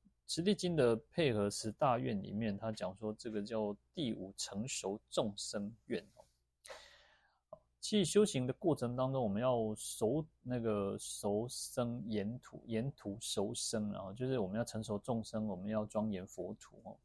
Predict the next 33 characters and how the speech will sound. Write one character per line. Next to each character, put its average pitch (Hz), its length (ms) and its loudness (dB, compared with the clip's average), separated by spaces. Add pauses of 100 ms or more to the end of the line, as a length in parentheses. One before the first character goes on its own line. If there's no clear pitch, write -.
那 104 120 -2
这 127 80 -2
边 147 140 2
讲 98 160 -4
叫 113 100 -2
成 110 300 -4
熟 92 300 -8
众 101 260 -2
生。 - 260 -8 (1160)
那 110 500 -2 (100)
第 220 140 6
一 196 60 6
句 - 160 0
讲 110 160 4
的 135 80 4
要 151 180 4
除 127 400 2
苦 101 320 -4
哦， 92 160 2 (540)
就 123 120 -4
是 113 220 -2
能 107 220 0
够 110 560 4
消 131 420 2
除 101 500 -4
众 120 240 2
生 110 320 -2
一 - 80 -6
切 127 200 0
的 107 160 -2
恶 131 120 4
道 110 220 4
之 113 200 -4